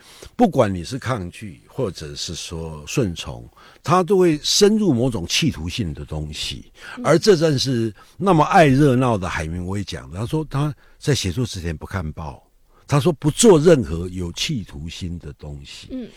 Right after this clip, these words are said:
Speaker 1: 要让那个世界维持，维持那个干净。所以这个行业就是这样，你写久了，越来越感觉这样。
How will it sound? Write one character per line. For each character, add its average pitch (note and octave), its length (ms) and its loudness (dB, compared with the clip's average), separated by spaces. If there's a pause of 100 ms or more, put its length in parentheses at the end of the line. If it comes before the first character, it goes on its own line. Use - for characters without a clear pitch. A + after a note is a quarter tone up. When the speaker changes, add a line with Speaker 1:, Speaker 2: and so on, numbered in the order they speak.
Speaker 1:
要 D3 180 6
让 B2+ 160 -2
那 A2 80 -8
个 G2 80 -4
世 G2 180 -2
界 E2+ 200 -6
维 C#2+ 200 -10
持， - 280 -8 (460)
维 A2+ 200 0
持 E2+ 240 -4
那 F#2 160 -2
个 D#2 220 -6
干 E2 280 -4
净。 D2+ 300 -10 (300)
所 C3 120 -2
以 A2 240 0 (240)
这 G3+ 140 0
个 C#3+ 60 -4
行 F2+ 240 -6
业 A2 180 -6
就 C#2+ 140 -14
是 - 120 -16
这 C#2 280 -14
样， B1+ 200 -16 (220)
你 A2 320 -4 (300)
写 E2 300 -4
久 C#2+ 300 -10
了， C#2+ 140 -16 (120)
越 G3 220 4
来 D2+ 200 -10
越 G2 160 -6
感 C2+ 200 -14
觉 B1+ 180 -18
这 C#2+ 180 -16
样。 A#1+ 180 -16